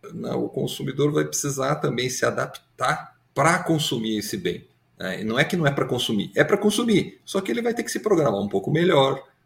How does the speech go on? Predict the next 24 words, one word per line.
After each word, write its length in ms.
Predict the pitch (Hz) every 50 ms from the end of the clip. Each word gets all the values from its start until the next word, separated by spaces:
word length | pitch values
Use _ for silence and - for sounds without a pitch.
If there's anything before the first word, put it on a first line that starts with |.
| _ -
um 80 | 107 98
pouco, 260 | - - - - 95
um 60 | 92
pouco 260 | - 90 92 - -
mais 200 | 98 95 95 -
de 100 | 143 -
tempo, 480 | - _ - 156 143 139 135 139 139 - _ _ _ _ _ _
vai 240 | 92 95 92 92 95
ter 120 | - 98
que 100 | 92 -
se 100 | - -
acostumar 580 | - - - - - - 101 92 87 87 87 85 - - - _ _ _
com 240 | - 143 165 170 139
as 160 | 113 101 110
imperfeições 680 | 113 110 131 110 - - 113 101 - - - 104 101
naturais 960 | 107 117 127 - - - 113 101 110 127 139 160 156 131 101 - - - _ _ _ _ _ -
daquele 340 | 98 92 - - 110 110 -
produto, 540 | - 147 135 98 113 131 151 - - - - _ _ _ _ _
né? 240 | - 90 110 131 135
Que 220 | - - - 123
é 80 | 107 104
isso 480 | 120 151 190 208 - - 233 226 - -
que 300 | - - 220 226 202 156
dá 460 | 120 120 123 135 147 165 165 -